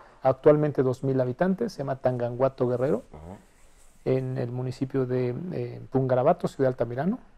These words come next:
Speaker 1: Tierra Caliente, zona de Tierra
Speaker 2: E-, eres
Speaker 1: Caliente.
Speaker 2: muy joven, tú, ¿no?
Speaker 1: Pues, más o menos, cuarenta y ocho años, Jorge.
Speaker 2: Cuarenta y ocho.
Speaker 1: Mi mamá de Veracruz,
Speaker 2: Ajá.
Speaker 1: de una zona que también un pueblo muy pequeño, tiene menos de siete mil habitantes, se llama Tezonapa, Veracruz, en la colindancia con Oaxaca,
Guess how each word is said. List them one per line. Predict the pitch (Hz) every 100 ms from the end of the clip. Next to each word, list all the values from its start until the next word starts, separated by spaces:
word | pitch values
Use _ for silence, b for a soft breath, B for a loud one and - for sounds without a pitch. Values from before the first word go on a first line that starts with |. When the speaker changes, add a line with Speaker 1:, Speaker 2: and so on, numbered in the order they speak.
| - -
Speaker 1:
Tierra | 139 131 120
Caliente, | 110 107 95 - - - - -
zona | - - 160 170
de | 127
Tierra | 135 123
Speaker 2:
E-, |
eres | - 226
Speaker 1:
Caliente. | 170
Speaker 2:
muy | 151
joven, | 143 113 82 -
tú, | 113
¿no? | 87 120 - -
Speaker 1:
Pues, | 220 240 190
más | 208
o | 208
menos, | 240 214
cuarenta | - 165 151 190
y |
ocho | 196 196
años, | 196 185
Jorge. | 113 117
Speaker 2:
Cuarenta | 135 131
y |
ocho. | - - - b b b b b 151
Speaker 1:
Mi | 156
mamá | 147 151 170
de | 156
Veracruz, | 139 127 - 208 285 - 80
Speaker 2:
Ajá. | 82 - -
Speaker 1:
de | 131
una | 143
zona | 131 139 139 135
que | - 127 120 120 -
también | 127 123 127
un | 127
pueblo | 131 120
muy | 120
pequeño, | 120 123 185 226
tiene | - 143
menos | 135 127 120 120
de |
siete | 110 120 117
mil | 123 127
habitantes, | 143 185 196 208
se | -
llama | 131 127
Tezonapa, | - 143 - - 127 135
Veracruz, | 139 135 131 208 -
en | 131 127
la | 123
colindancia | 127 127 127 139 131
con | 127 127 123
Oaxaca, | 143 - 180 220